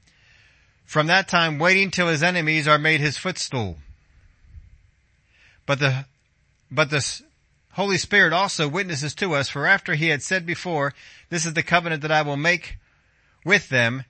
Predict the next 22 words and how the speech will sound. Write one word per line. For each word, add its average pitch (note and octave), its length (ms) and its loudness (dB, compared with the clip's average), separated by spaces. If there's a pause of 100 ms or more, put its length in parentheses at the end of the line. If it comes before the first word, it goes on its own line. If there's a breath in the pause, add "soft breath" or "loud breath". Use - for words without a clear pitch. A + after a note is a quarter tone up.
(160)
after E3+ 320 2
those D#3+ 260 0
days, D#3+ 380 2
says D#3+ 180 -2
the D3+ 80 -4
Lord. E3 240 0
I C3+ 80 6
will C3+ 140 -2
put E3+ 180 -4
my D3 160 0
laws D3+ 380 -2
into C#3+ 160 -6
their C#3 140 -2
hearts, D#3+ 260 -2
and D3 80 -6
in C#3+ 80 -4
their C#3 100 -2
minds D3 380 -2
I C#3+ 60 2
will C#3+ 120 -2
write D#3+ 280 -2
them." F2+ 240 -10